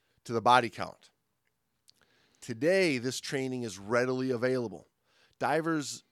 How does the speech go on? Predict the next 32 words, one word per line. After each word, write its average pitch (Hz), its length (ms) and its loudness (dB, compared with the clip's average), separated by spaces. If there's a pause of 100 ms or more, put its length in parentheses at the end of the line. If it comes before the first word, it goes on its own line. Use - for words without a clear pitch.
(120)
need 139 280 -8
to 143 60 -4
go 139 260 4
no 139 180 0
further 156 380 -4
than 135 180 -6
Google 123 540 -2
to 113 100 -12
find 110 260 -4
extensive 123 720 -6
lists 104 300 -8
of 101 160 -10
active 120 440 -8
instructors 110 680 -8
in 104 100 -12 (120)
all 147 300 0
parts 98 480 -4
of 101 100 -10
the 104 100 -10
cave 107 220 -6
diving 101 300 -4
world. 123 320 -10 (920)
And 101 140 -12
more 139 300 2
importantly," 143 520 -4
he 107 60 -10
says, 98 460 -8 (580)
"today 139 300 -2
it's 123 140 -6
widely 131 560 0
understood 117 540 -6
that 92 180 -8